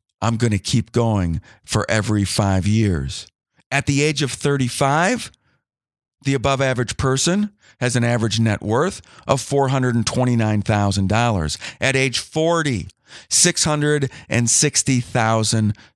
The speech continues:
dollars. At the age of forty-five,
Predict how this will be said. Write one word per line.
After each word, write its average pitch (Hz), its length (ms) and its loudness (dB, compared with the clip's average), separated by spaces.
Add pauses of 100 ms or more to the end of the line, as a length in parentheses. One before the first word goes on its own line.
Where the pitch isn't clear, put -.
(120)
dollars. 117 800 -2 (500)
At 143 140 0
the 160 220 0
age 175 240 0
of 185 100 0
forty-five, 156 1160 0